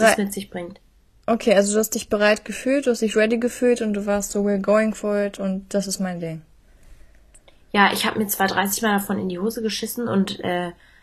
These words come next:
Speaker 1: <laughs> äh, halt gedacht, „Oh Gott, hoffentlich wird das überhaupt was.“ Aber irgendwas in mir hat gesagt, ich bin bereit, das Risiko einzugehen.
Speaker 2: Okay.
Speaker 1: Also ich würde schon sagen, dass man sich bereit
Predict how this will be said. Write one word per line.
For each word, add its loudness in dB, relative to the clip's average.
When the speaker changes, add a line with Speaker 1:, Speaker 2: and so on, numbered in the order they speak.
Speaker 1:
<laughs> -6
äh, 0
halt 2
gedacht, -2
„Oh -2
Gott, -4
hoffentlich -8
wird -2
das -2
überhaupt -4
was.“ 2
Aber 4
irgendwas 4
in 2
mir 0
hat -4
gesagt, -2
ich -8
bin 2
bereit, 0
das 2
Risiko 0
einzugehen. -4
Speaker 2:
Okay. -8
Speaker 1:
Also 4
ich -2
würde 2
schon 2
sagen, 4
dass -4
man -2
sich -8
bereit -8